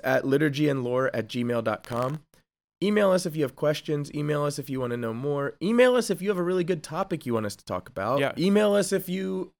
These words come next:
Speaker 1: are, wanna be a guest on our show and you have an ec-, area of expertise, any of those things, we
Speaker 2: Email
Speaker 1: would
Speaker 2: us if you
Speaker 1: love
Speaker 2: wanna
Speaker 1: to
Speaker 2: say
Speaker 1: hear from you.
Speaker 2: hi and just interact with us.
Speaker 1: Yeah.
Speaker 2: <laughs>
Speaker 1: Leave us some reviews. We're on anywhere you find podcasts,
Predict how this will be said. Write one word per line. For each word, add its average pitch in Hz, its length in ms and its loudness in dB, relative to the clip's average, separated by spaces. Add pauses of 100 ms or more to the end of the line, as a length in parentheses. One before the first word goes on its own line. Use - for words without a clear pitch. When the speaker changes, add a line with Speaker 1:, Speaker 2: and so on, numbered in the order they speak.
(140)
Speaker 1:
are, 170 260 4
wanna 185 180 0
be 185 100 0
a 180 40 0
guest 156 360 0
on 160 100 2
our 139 80 0
show 123 280 0
and 117 100 -4
you 127 80 -6
have 127 300 -8 (120)
an 123 140 2
ec-, 139 240 -4
area 147 220 2
of 131 60 -2
expertise, 139 720 -6
any 175 180 0
of 156 80 2
those 123 180 -2
things, - 280 -14
we 123 100 2
Speaker 2:
Email 196 160 6
Speaker 1:
would 208 40 4
Speaker 2:
us 190 60 2
if 165 40 -2
you - 40 2
Speaker 1:
love 135 100 4
Speaker 2:
wanna 165 120 0
Speaker 1:
to 139 60 -2
Speaker 2:
say 180 60 2
Speaker 1:
hear 151 80 2
from 120 80 -4
you. 135 40 6
Speaker 2:
hi 147 80 4
and 117 160 0
just 113 140 -12
interact 117 360 -4
with 101 120 -12
us. - 280 -14 (200)
Speaker 1:
Yeah. 160 240 4 (220)
Speaker 2:
<laughs> - 220 -2
Speaker 1:
Leave 165 200 6
us 185 100 4
some 175 200 2
reviews. 151 460 2
We're 143 140 2
on 135 160 2
anywhere 147 300 0
you 139 120 0
find 117 280 -2
podcasts, 139 720 -4